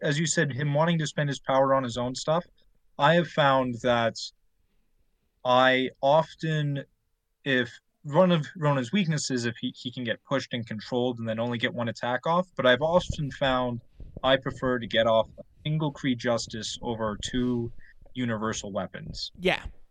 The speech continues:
Speaker 1: Have you found that to be the case in your play as well?
Speaker 2: Most situations, yes. Occasionally, it's the double universal weapon,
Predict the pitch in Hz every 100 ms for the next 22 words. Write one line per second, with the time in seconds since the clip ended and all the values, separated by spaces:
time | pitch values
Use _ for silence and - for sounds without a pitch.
0 | _ - - 110 120 - 123 120 117 120
1 | - _ _ _ - 123 120 - 123 120
2 | - 120 120 120 - 113 - 120 117 110
3 | 107 113 117 123 _ _ _ _ _ _
4 | _ _ - 196 185 208 226 - 247 -
5 | 226 196 208 185 - 127 - - - 165
6 | - 196 214 214 208 214 196 185 180 _
7 | _ _ - 170 - - 156 160 190 190
8 | 202 190 190 185 180 190 170 165 170 160
9 | 156